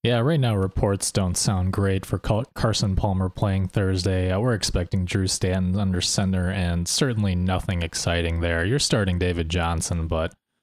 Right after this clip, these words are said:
as you said, kind of a wide receiver roulette here.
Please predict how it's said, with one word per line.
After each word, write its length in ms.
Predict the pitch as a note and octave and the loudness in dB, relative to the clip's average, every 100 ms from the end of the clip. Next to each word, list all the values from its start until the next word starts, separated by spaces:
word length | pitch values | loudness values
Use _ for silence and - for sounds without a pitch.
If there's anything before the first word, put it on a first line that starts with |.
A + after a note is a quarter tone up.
| _ - | _ -2
as 220 | B2 A2 | 0 2
you 120 | A2 | 0
said, 440 | G2+ - F#2+ F#2 - | 0 0 0 0 -2
kind 220 | A#2+ G2 | -2 0
of 100 | F#2+ | 0
a 160 | F2 E2+ | 0 0
wide 300 | F2+ F2+ F2+ | 0 0 0
receiver 460 | E2+ - F#2 F2+ | -2 -2 0 0
roulette 560 | F2 F#2 F2+ F2+ F2+ - | 0 -2 0 0 -2 -4
here. 480 | - F#2 F2+ F2 | -4 -2 0 -2